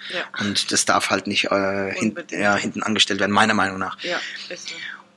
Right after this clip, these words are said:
Speaker 2: Und, ähm, ich konnte es nicht dort lassen. Ich habe dann auch die Ausbildung abgebrochen, weil ich einfach
Speaker 1: Das war noch
Speaker 2: wirklich
Speaker 1: vor dem Studium.
Speaker 2: Äh, genau, das war
Speaker 1: Ja,
Speaker 2: vom
Speaker 1: ja,
Speaker 2: Studium,
Speaker 1: ja.
Speaker 2: genau.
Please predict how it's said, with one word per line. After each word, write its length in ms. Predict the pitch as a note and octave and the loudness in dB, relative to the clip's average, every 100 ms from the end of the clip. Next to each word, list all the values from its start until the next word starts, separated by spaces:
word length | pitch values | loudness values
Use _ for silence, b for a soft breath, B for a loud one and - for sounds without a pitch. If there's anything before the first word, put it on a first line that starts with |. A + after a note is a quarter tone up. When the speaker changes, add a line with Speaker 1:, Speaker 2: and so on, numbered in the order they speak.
| - | -4
Speaker 2:
Und, 420 | - B2 A#2 A2 - | 0 0 2 2 2
ähm, 220 | A#2 A#2 | 0 0
ich 120 | A2 - | 2 2
konnte 220 | C#3+ A#2+ | 2 2
es 120 | - | 2
nicht 160 | A#2 G#2+ | 2 2
dort 140 | G2+ | 2
lassen. 180 | - A2 | 0 2
Ich 100 | G2+ | 0
habe 100 | - | 0
dann 140 | A2 A2 | 0 2
auch 200 | G2+ - | 0 -2
die 360 | G#2+ G2+ G2+ | 0 0 2
Ausbildung 400 | G2+ G2+ G#2+ G#2 | 0 0 -2 -6
abgebrochen, 460 | F#2+ - - G#2+ G#2+ | -6 -8 -8 -6 -2
weil 320 | G2+ G2+ G2+ - | -2 -2 -4 2
ich 180 | - | 2
einfach 160 | - - | 2 -4
Speaker 1:
Das 60 | E3+ | -2
war 60 | |
noch 40 | E3 | 0
Speaker 2:
wirklich 180 | D3+ A#2+ | 2 2
Speaker 1:
vor 80 | F#3 | 2
dem 160 | D#3 | -2
Studium. 220 | D#3 F3 - | -12 -10 -2
Speaker 2:
Äh, 60 | F3+ | 2
genau, 260 | A3+ F3 | 4 6
das 140 | D3 - | 6 4
war 80 | D#3 | 4
Speaker 1:
Ja, 40 | |
Speaker 2:
vom 80 | E3+ | 4
Speaker 1:
ja, 40 | |
Speaker 2:
Studium, 300 | - D#3 C3 | 0 0 -2
Speaker 1:
ja. 40 | A2+ | -2
Speaker 2:
genau. 180 | A2+ | -2